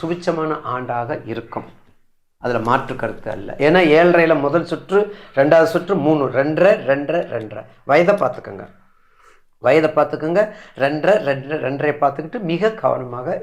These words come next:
இருக்கணும். மேற்கண்ட அனைத்து தொழிலும் உங்களுக்கு சொல்லிட்டேன் சுவாமி. வாழ்த்துக்கள். உங்களுக்கு மேச ராசிக்கு ஐம்பது பர்சன்ட் உங்களுக்கு கண்டிப்பாக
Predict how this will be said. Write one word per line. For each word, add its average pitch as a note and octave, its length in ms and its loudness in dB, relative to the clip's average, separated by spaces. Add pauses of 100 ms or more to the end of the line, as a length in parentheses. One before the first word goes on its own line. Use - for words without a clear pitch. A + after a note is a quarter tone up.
(160)
இருக்கணும். - 400 -10 (260)
மேற்கண்ட D3 460 4
அனைத்து F3 340 2 (140)
தொழிலும் A3 280 0
உங்களுக்கு B2+ 280 -8
சொல்லிட்டேன் G#2 420 -12
சுவாமி. G#2 300 -18 (1200)
வாழ்த்துக்கள். C#3+ 520 2 (100)
உங்களுக்கு C#3+ 340 -2 (100)
மேச E3+ 300 0
ராசிக்கு D3+ 420 -4 (440)
ஐம்பது F3 400 0
பர்சன்ட் F3 400 -2
உங்களுக்கு B2+ 400 -8 (360)
கண்டிப்பாக C3+ 520 0